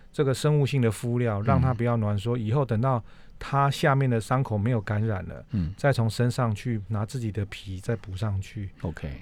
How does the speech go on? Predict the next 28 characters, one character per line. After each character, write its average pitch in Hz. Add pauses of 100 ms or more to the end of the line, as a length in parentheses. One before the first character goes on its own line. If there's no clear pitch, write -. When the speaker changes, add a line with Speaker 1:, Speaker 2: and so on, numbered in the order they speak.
Speaker 1:
所 143
以 139
这 151
是 147
一 156
个 127
替 139
代 117
品。 - (220)
Speaker 2:
OK， 85
Speaker 1:
是。 -
Speaker 2:
所 139
以 123
它 120
是 127
先， 127
先 131
行 95
替 120
代， 107
不 -
是 143
说 123
这 123
个 113
把 87
这 104
个 104